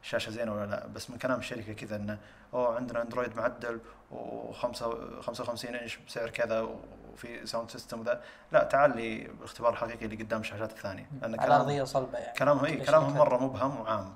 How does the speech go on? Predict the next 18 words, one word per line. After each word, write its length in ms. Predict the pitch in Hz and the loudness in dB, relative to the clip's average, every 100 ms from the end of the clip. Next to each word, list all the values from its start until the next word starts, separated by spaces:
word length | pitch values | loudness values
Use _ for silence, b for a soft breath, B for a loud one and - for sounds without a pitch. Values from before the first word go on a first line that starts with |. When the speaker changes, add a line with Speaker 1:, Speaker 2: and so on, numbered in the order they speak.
| - | -10
Speaker 1:
يعني 300 | 113 104 113 | -8 -8 -6
أي 160 | - 135 | -2 0
شاشة 280 | 143 131 120 | 4 4 2
بالعالم 500 | 117 117 123 139 151 B B - | 0 4 4 2 -4 B B -10
ذكية 300 | 123 143 147 | -6 -4 -2
تقدر 260 | 135 120 | -2 -4
تقول 240 | 113 117 110 | -6 -4 -4
عنها 260 | 113 110 | -2 -4
اللي 140 | 110 107 | -6 -8
هم 160 | 107 | -8
قالوا. 240 | 107 101 95 - B B B - | -2 -2 -4 -12 B B B -2
Speaker 2:
بالنسبة 280 | 240 - - | 0 4 6
لي 120 | 220 | 6
الكلام 520 | 175 170 220 233 175 | 2 0 8 8 8
بس 200 | 202 - | 2 2
منو 160 | 165 147 | 0 0
مصنع 420 | 135 131 120 110 | 2 0 0 -4
الشاشة، 440 | - - - - | -2 -4 -4 -8